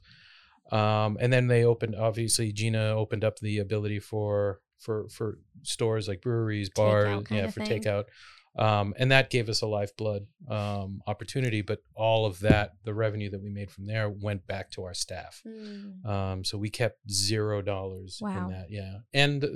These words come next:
Speaker 1: f-, you know, fortunately enough, our landlord at the time, uh, before he passed away, was just like, you know, "Don't worry about rent."
Speaker 2: Wow.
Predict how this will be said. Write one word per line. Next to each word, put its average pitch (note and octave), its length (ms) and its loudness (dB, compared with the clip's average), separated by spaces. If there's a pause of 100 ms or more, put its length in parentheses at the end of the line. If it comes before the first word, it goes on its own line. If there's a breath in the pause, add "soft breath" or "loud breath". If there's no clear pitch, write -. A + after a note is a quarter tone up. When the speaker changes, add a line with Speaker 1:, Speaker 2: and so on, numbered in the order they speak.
(100)
Speaker 1:
f-, - 160 -12 (100)
you C3 120 -2
know, A2 100 -2
fortunately C3 400 -2
enough, A2 300 2
our G2+ 80 2
landlord G#2+ 580 -2
at F2+ 80 -8
the - 80 -14
time, A#2+ 520 -2 (640)
uh, G#2+ 280 2
before G#2 300 -2
he G#2 40 -2
passed G#2+ 320 -2
away, A#2 540 4 (160)
was A#2 160 -6
just G#2 120 -6
like, G#2 200 -4
you G#2+ 180 -6
know, G#2 100 -2
"Don't A2 140 -4
worry G#2+ 160 -6
about G2 220 -8
rent." F#2+ 280 -16
Speaker 2:
Wow. F#3 440 -2